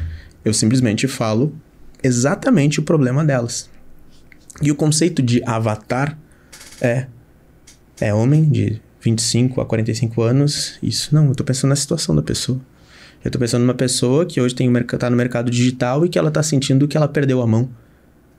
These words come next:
Porque ajudar, ela conseguia fazer isso várias vezes e não tá conseguindo fazer.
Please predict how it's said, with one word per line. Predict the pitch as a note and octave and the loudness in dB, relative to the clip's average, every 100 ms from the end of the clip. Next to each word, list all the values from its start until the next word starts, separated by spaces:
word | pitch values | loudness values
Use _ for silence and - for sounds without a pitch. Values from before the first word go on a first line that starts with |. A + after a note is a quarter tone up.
| - | -6
Porque | A2+ - | -4 0
ajudar, | B2 A#2+ A#2+ B2 - | 0 2 0 0 0
ela | A#2+ | 0
conseguia | A#2 B2+ - A#2+ B2+ D#3+ | 2 0 0 0 2 2
fazer | D#3 B2 B2+ | 2 0 2
isso | A#2+ - | 0 0
várias | B2 B2 A2+ | 0 0 2
vezes | A#2 B2 B2+ | 2 2 2
e | |
não | C#3 | 2
tá | C#3 | 2
conseguindo | C#3 B2+ C3 B2 | 0 0 2 -2
fazer. | - B2+ A2+ | -2 -2 -2